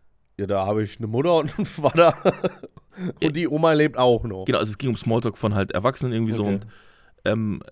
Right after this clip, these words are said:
Speaker 2: das kann ich auch nachvollziehen, weil man ist ja stolz auf seine Kinder und so, weißt du? Und ich habe auch oft gesehen, wie mein Vater, als ich mit ihm unterwegs war, halt auch eher über sowas gesprochen hat, also über die Kinder und sowas, weißt du, und so.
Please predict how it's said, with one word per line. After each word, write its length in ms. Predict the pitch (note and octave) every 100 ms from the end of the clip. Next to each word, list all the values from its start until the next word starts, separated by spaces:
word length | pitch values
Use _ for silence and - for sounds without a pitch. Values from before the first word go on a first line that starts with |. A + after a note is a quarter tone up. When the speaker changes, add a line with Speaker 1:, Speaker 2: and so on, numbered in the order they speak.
| _
Speaker 2:
das 120 | - -
kann 120 | E3+
ich 40 |
auch 60 | D#3+
nachvollziehen, 420 | F3 - A#2 G#2
weil 80 | G2+
man 60 |
ist 80 | A#2
ja 60 | B2+
stolz 300 | - A#2+ A2+
auf 60 | G2+
seine 180 | G2+
Kinder 380 | - E3 E3+ D3
und 120 | B2
so, 180 | B2 B2+
weißt 140 | B2+ F#3
du? 100 | F#3 - - -
Und 100 | A#2
ich 60 |
habe 140 | C3+ A#2
auch 100 | -
oft 160 | -
gesehen, 200 | A#2+ B2
wie 40 | A2+
mein 120 | G#2
Vater, 480 | - F3 B2+ B2+ -
als 140 | -
ich 40 | A2+
mit 100 | F#2+
ihm 60 |
unterwegs 340 | G2+ G#2+ A#2+ -
war, 120 | A#2+ - - _ _ _ _ _ -
halt 140 | - A2
auch 100 | - -
eher 320 | A2 C3+ -
über 160 | F3
sowas 260 | F#3 G#3+ C3
gesprochen 400 | G#2 - G2 G2+
hat, 80 | F2
also 180 | G2+ G#2
über 100 | G2+
die 80 |
Kinder 320 | G2+ D3 C#3+ A2+
und 120 | G#2
sowas, 300 | G#2+ G2+ -
weißt 120 | B2+
du, 40 | D3+
und 180 | A2 A2
so. 220 | A2